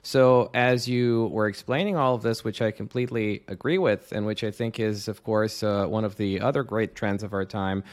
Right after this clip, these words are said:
um, when it comes to influencers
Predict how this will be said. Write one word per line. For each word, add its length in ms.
um, 600
when 140
it 60
comes 260
to 80
influencers 840